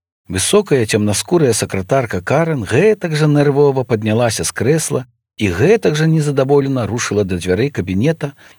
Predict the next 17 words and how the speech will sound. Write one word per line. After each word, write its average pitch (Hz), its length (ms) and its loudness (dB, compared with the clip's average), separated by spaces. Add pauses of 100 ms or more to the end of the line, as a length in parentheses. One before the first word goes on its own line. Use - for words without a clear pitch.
нібыта 107 500 0
экзекуцыя 120 800 -6
будзе 101 320 -2
над 104 240 -4 (100)
ёй. 78 240 -12 (840)
"Не". 104 360 0 (400)
Яна 151 240 2
зусім 185 420 2
не 117 80 2
была 135 240 2
падобная 131 640 0
на 113 120 0
сваю 123 340 0
папярэдніцу, 135 840 0 (220)
мілавідную 135 720 4
мулатку 107 500 0
Эшлі. 80 500 -2